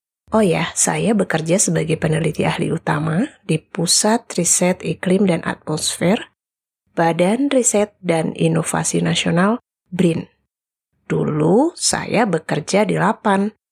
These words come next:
Lembaga Penerbangan dan Antariksa Nasional, sejak tahun dua ribu delapan. Bidang kepakaran saya adalah klimatologi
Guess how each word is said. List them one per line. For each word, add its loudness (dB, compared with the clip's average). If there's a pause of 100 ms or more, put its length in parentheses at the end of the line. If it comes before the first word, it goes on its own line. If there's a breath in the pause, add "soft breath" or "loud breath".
(280)
Lembaga -2
Penerbangan 0
dan 0
Antariksa 0
Nasional, 0 (320)
sejak -2
tahun 0
dua 2
ribu 0
delapan. -2 (680)
Bidang 0
kepakaran -2
saya 0 (280)
adalah -2
klimatologi 0